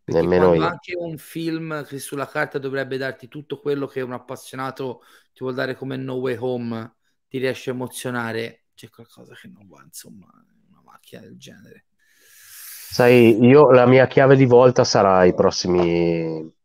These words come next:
Speaker 2: saranno i film degli Avengers, i prossimi due.
Speaker 1: Mm,
Speaker 2: Se
Speaker 1: eh.
Speaker 2: riusciranno comunque a scaldarmi, a crearmi un po' di emozione come i bei vecchi tempi, allora ok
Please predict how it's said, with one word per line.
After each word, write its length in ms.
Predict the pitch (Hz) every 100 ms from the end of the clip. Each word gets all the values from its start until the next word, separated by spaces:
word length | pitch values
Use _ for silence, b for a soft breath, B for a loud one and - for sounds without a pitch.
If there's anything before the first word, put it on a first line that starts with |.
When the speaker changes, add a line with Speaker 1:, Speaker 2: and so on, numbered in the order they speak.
| _
Speaker 2:
saranno 380 | - 92 90 90
i 60 |
film 180 | - 98
degli 200 | 92 90
Avengers, 560 | 87 85 85 85 82 -
i 80 |
prossimi 400 | - 90 - 92
due. 260 | 85 85 80 _ _ _ _ _ -
Speaker 1:
Mm, 140 | 143 131 110 131
Speaker 2:
Se 200 | - -
Speaker 1:
eh. 40 | 143
Speaker 2:
riusciranno 760 | 135 120 113 110 110 107 107
comunque 340 | - 113 110
a 40 | 113
scaldarmi, 1200 | - 107 101 104 101 104 101 101 98 95 92 90 90 87 87
a 100 | 92
crearmi 460 | 98 95 98 98
un 80 | 98
po' 160 | - 98
di 80 |
emozione 640 | 98 95 92 - 101 95 92
come 200 | 95 92
i 100 | 90
bei 180 | 87 90
vecchi 300 | 90 - -
tempi, 640 | - 95 98 104 101 98
allora 420 | 90 85 87 85 82
ok 440 | - 85 78 76